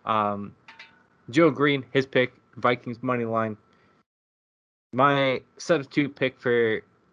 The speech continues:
for Greg is Iowa State money line. We talked about it last week.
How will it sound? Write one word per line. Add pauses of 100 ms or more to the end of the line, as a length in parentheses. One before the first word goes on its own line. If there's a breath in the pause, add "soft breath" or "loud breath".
(120)
for
Greg
is
Iowa
State
money
line.
We
talked
about
it
last
week.